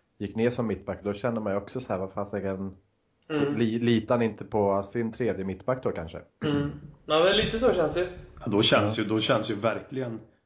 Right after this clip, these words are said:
Speaker 3: Fertongen och Toby Alderweireld som superduper givna i det där mittbacksparet.
Speaker 1: Ja, verkligen.
Speaker 3: Inte för att, inte för att man tolkar annat då, men alltså att Fertongen
Speaker 2: Mm.
Speaker 3: verkligen är supergiven också.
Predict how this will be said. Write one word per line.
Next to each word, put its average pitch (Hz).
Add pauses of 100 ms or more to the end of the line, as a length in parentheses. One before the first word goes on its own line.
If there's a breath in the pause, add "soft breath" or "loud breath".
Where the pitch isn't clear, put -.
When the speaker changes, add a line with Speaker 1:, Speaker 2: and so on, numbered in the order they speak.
(160)
Speaker 3:
Fertongen 98 (340)
och -
Toby 110
Alderweireld 95
som 95
superduper 101
givna 95
i -
det 131
där 117
mittbacksparet. 98
Speaker 1:
Ja, 101
verkligen. 98
Speaker 3:
Inte -
för 107 (180)
att, 113
inte 101
för 120
att 101
man 98
tolkar 101
annat 98
då, 110
men 98
alltså 101
att -
Fertongen 98
Speaker 2:
Mm. 120
Speaker 3:
verkligen 113
är 95
supergiven 95
också. 120